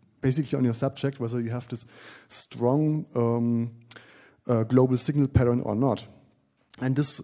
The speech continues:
um, considerably impacts your functional connectomes in the end. So if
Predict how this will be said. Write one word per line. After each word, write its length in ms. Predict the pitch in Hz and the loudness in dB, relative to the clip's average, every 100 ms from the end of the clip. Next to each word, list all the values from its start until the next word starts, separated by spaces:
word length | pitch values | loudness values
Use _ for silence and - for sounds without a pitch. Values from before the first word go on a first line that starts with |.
| - | -4
um, 420 | 120 117 117 117 | -2 0 -2 -4
considerably 640 | 113 135 156 139 123 127 | -4 -4 -2 -2 0 0
impacts 480 | 143 143 127 120 - | 0 0 0 -2 -4
your 100 | 120 | -4
functional 400 | - 120 - 117 | -2 -2 0 -2
connectomes 540 | - 110 104 156 120 | -2 -4 0 0 0
in 80 | - | -4
the 140 | 104 - | -8 -6
end. 180 | 104 - - - | -8 -10 -20 -20
So 160 | - 117 | -4 0
if 320 | 120 120 - | 0 -2 -8